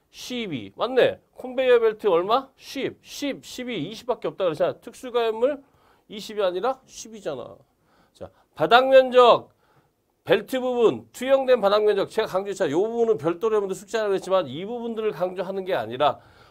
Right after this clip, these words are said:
요 수치를 이미 강조해서 틀려버렸기 때문에, 수치에서 틀려버렸기 때문에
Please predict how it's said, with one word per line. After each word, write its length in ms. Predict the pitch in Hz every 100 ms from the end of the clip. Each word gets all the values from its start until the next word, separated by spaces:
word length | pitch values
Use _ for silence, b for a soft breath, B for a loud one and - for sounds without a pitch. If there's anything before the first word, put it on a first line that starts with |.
| -
요 140 | 160
수치를 600 | 139 277 277 - 269 269
이미 300 | 214 202 208
강조해서 540 | 202 160 170 170 156 147
틀려버렸기 640 | - 254 240 196 147 143
때문에, 300 | 143 127 120
수치에서 560 | 110 208 - 220 196 175
틀려버렸기 580 | - 196 190 170 147 143
때문에 500 | 143 131 147 147